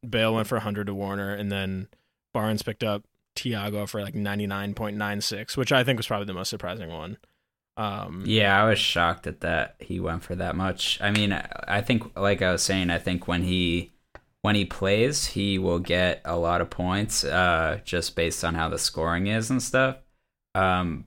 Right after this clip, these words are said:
Speaker 2: but I think he'll also rotate a good amount, even though he's, like, you know, he's definitely the best midfielder, don't get me wrong, on the,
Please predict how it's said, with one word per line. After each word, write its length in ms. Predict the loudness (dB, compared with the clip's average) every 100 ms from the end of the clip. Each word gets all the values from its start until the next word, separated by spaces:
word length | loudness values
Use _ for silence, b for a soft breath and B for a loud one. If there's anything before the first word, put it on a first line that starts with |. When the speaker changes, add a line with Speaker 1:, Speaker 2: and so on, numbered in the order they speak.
| -2
Speaker 2:
but 160 | 2 2
I 140 | 0
think 520 | -4 -16 -4 -2 0
he'll 200 | 0 0
also 440 | 0 -2 -4 -2 -4
rotate 600 | -2 -4 -4 -6 -8 -8
a 40 |
good 200 | -6 -6
amount, 340 | -4 -6 -6 -4
even 240 | 0 4 6
though 220 | 6 6
he's, 220 | 4 2
like, 180 | 0 0
you 120 | -2 -2
know, 140 | -2
he's 240 | -2 -2 0
definitely 320 | 0 2 0
the 60 |
best 280 | 0 -2 -4
midfielder, 540 | -6 -6 -6 -6 -4 -4
don't 180 | -4
get 140 | -4 -2
me 100 | -2
wrong, 440 | -2 0 0 -2
on 260 | -2 -2 0
the, 380 | 0 0 -2